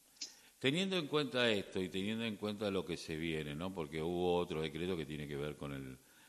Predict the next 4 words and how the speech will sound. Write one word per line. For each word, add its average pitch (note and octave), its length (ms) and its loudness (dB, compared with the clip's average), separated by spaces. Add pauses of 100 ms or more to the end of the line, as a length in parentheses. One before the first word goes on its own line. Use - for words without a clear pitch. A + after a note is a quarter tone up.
el D#2 200 -6
dólar, E2+ 460 2
eh, B1 680 -10 (400)
eh, C2 440 -12